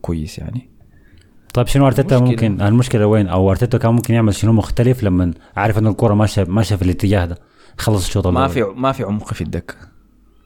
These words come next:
Speaker 1: ما في عمق في الدكة. آه، أكيد أرتيتا كان في تفكيره لو كان عندي جناح تاني، مهاجم تاني أنزله. يعني مباراة زي دي لو كنت بادي بخيسوس تقدر تنزل انكتيا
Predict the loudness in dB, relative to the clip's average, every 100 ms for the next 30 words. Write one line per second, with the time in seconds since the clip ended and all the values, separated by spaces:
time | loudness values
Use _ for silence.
0 | _ _ _ -10 -10 -8 -12 -14 -18 -20
1 | -20 -20 -20 -20 -20 -20 -16 -12 -10 -8
2 | -6 -4 -2 0 0 -2 -4 -4 -4 -2
3 | -4 -6 -6 -6 -4 -2 -2 -4 -4 -4
4 | -4 -2 -2 -4 -6 -6 -6 -4 -4 -6
5 | -4 -4 -6 -8 -6 -6 -6 -8 -10 -10
6 | -12 -12 -18 -20 -20 _ -8 -4 -2 0
7 | 0 2 2 2 0 -2 -2 0 0 0
8 | -2 -4 -6 -4 -6 -6 -12 _ _ _
9 | _ _ _ -10 -6 -6 -4 -6 -4 -6
10 | -6 -8 -8 -10